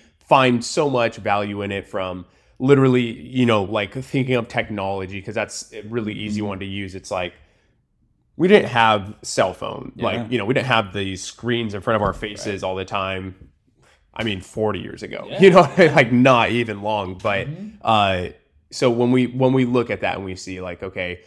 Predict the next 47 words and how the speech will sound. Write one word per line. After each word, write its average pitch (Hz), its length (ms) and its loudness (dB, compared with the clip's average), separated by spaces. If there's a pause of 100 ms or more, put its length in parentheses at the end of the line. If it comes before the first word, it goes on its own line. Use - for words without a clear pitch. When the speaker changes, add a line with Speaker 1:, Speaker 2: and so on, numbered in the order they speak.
(100)
Speaker 1:
what 120 160 2
are 113 80 6
all 104 100 6
these 92 140 -4
implications? 90 500 -12
Well, 92 320 -4
Speaker 2:
Yeah. 95 80 -6
Speaker 1:
sleep 107 360 -2
is 98 120 -6
screwed. 92 460 -10
We 101 100 -10
can 92 160 -10
see 104 300 -10
that. 95 240 -10
Like, 104 160 -12
pe-, 131 180 -12
how, 131 120 -12 (300)
you 147 80 -4
know 147 80 4
how 131 60 6
many 120 120 2
people 127 420 -4
have 107 260 -4
issues 104 280 -10
getting 107 260 -8
to 87 60 -14
bed? 92 320 -8
You 107 60 -6
know 120 80 0
how 110 60 0
Speaker 2:
Mm-hmm. 107 100 -10
Speaker 1:
peop-, 120 200 -6
how 117 100 -6
many 120 140 -4
people 113 240 -8
have 90 100 -8
sleep 113 320 -8
apnea? 98 500 -8
How, 101 120 -4
Speaker 2:
Yeah. 113 160 -8
Speaker 1:
like, 98 180 -6
just - 240 -6 (400)
so 151 400 8
much. 123 400 2
And 107 160 -4
it's 104 180 -8
like, 101 280 -2